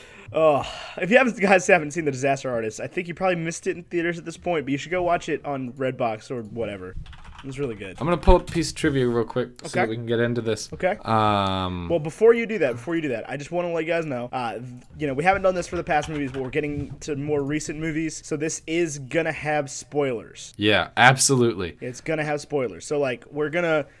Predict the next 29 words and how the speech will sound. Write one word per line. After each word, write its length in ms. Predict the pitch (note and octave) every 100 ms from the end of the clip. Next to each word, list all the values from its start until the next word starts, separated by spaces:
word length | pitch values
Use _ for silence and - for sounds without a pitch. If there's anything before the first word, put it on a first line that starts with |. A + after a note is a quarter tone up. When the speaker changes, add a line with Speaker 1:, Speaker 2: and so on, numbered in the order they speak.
| -
Speaker 1:
there'll 100 | C#3+
be 120 | D3+
a 20 | E3
nice 320 | F3 F3 -
little 200 | F3+ E3+
break 280 | C#3 G3 F#3
here, 160 | G#3
and 80 | F#3
you'll 80 | E3
hear, 120 | E3
like, 160 | E3 E3+
a 80 | F3+
swoop, 560 | D#4 F#4 A4+ C5+ C5+
and 140 | - -
after 180 | E3 -
that 180 | F#4
swoop, 720 | F3 B3+ G4+ A4+ A#4+ - - -
Speaker 2:
<laughs> 80 | -
Speaker 1:
there'll 180 | D3 C#3+
be 120 | D3+
spoilers. 580 | E3+ C#3+ D#3 A#2 - - - C3+ - -
Speaker 2:
<laughs> 460 | - - - C3+
I 80 | -
might 240 | B2+ C#3 C#3+
just 280 | C3+ A#2+ -
superimpose 720 | - C#3 C3 B2 B2+ B2 A2+
you 120 | A2
saying 320 | A2 A#2 A2 G#2
swoop. 600 | - B2+ B2 A#2+ A2+